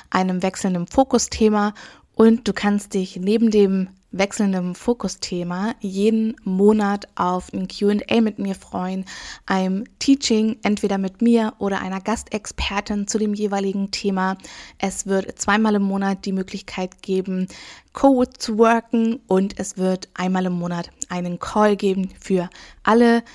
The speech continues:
Members, für alle Mitglieder, die sich gerne austauschen wollen, die sich inspirieren wollen, denn meine Virtual Assistant Hood soll einfach auch dazu dienen, dass ihr euch gegenseitig und untereinander inspiriert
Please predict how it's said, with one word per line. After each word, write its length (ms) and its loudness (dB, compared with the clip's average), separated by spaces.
Members, 640 4
für 160 -4
alle 420 2
Mitglieder, 640 0
die 80 -4
sich 160 -8
gerne 320 -4
austauschen 680 -2
wollen, 280 -6
die 100 -8
sich 180 -10
inspirieren 800 -2
wollen, 560 2
denn 320 2
meine 340 0
Virtual 320 -2
Assistant 540 -6
Hood 200 2
soll 400 2
einfach 480 -6
auch 180 0
dazu 320 -8
dienen, 400 -2
dass 240 -8
ihr 220 0
euch 300 -6
gegenseitig 680 -4
und 180 -10
untereinander 580 0
inspiriert 680 -2